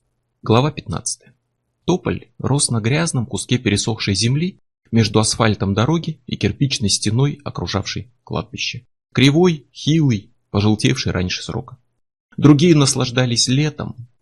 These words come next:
а с него уже облетали усохшие листья. Ветер тащил их вперёд, перебрасывал через стену, разносил среди могил, швырял на памятники. Курт шёл по кладбищенской дорожке вслед за листьями.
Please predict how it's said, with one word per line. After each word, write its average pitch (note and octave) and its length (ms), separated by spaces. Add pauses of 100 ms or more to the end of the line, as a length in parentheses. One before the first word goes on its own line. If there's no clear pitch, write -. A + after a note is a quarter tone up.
(120)
а - 80
с - 100
него C3 200
уже A2 200
облетали G2 460
усохшие F#2 520
листья. G2 360
Ветер B2 300
тащил G2+ 400
их F#2+ 100
вперёд, D3 380 (540)
перебрасывал G2 640
через G2+ 320
стену, C#3+ 560
разносил G2+ 500
среди G#2+ 280
могил, B2 500 (240)
швырял C3+ 420
на G2+ 140
памятники. - 640 (240)
Курт D#3+ 260
шёл C#3 280
по G2+ 120
кладбищенской G2 680
дорожке G#2 440
вслед F2+ 280
за F2+ 100
листьями. E2 480